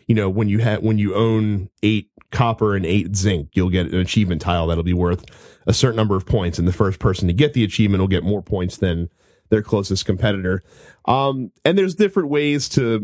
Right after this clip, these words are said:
maneuver around your opponents. This, now for two players, this is one that has a neutral player that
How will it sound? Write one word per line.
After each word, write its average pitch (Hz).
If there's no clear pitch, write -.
maneuver 117
around 107
your 101
opponents. 113
This, -
now 127
for 127
two 196
players, 135
this 143
is 135
one 135
that 117
has 117
a 95
neutral 127
player 175
that 113